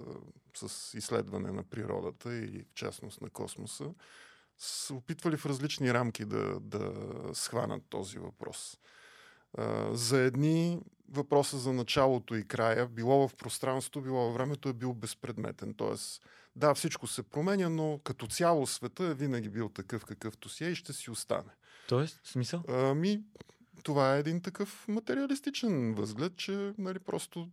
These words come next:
Speaker 1: няма нищо друго във Вселената, освен
Speaker 2: Просто си го има.
Speaker 1: освен атоми и движещи се атоми,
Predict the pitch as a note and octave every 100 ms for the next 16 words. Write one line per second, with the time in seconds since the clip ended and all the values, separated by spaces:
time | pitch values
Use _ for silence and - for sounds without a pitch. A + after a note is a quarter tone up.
0 | _ - D#3+ D3+ D3+ D#3+ C#3 B2 B2 A2
1 | G2 - A#2 C#3+ C#3+ C#3+ C#3 D3+ D#3 B2+
2 | B2 C3 D3+ B2 F#2+ - - D3+ C#3+ -
3 | E3 E3+ D#3 D#3+ - D#3 D#3 F3+ F3 D3+
4 | - C#3+ D3 B2 A#2+ F#3 D#3+ - B2+ -
5 | C3 - G#2+ A#2+ F3+ G3